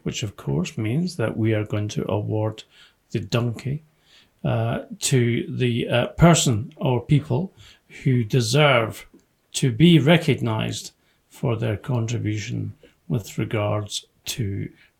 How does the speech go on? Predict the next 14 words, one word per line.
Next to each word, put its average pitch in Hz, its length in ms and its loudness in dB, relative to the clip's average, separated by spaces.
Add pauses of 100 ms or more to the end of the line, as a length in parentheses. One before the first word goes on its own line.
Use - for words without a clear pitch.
the 120 400 -2
last 110 500 -4
week 117 460 -4
in 104 240 -8
football. 135 840 2 (460)
And 190 400 6 (100)
I'm 147 240 4
pleased - 420 4
to 120 60 2
say, 233 460 4
Duncan, 107 560 -4 (680)
that, - 400 -4 (220)
um, 117 540 -2 (440)
apparently, 120 1000 0